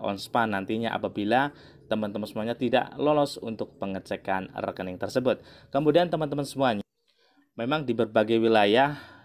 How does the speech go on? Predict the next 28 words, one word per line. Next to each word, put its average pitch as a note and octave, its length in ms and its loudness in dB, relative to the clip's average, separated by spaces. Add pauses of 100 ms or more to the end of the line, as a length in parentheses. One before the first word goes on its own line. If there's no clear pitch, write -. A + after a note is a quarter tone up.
di A2+ 160 -4
kes-, - 180 -8
selama C3+ 680 2
di A2+ 80 -8
aplikasi G2+ 480 -2
Six - 240 -4
N B2 240 0
G C#3+ 80 -2
sudah A#2+ 240 -2
S - 160 -8
P G2 160 -2
dua G2 160 -2
D B2+ 320 0
dan D#3 320 2 (400)
di C#3+ 320 0
aplikasi B2+ 640 -2
Cek A#2 160 -4
Bansos A2+ 400 -2
sudah G#2+ 160 -2
berubah, G#2+ 320 -4 (240)
dan C3 400 0 (320)
keluarga G#2 320 0
penerima G2+ 400 0
manfaat A#2 400 2
akan G#2 240 -6
mend-, - 100 -14 (380)
akan A2+ 240 2
mendapatkan A2 340 2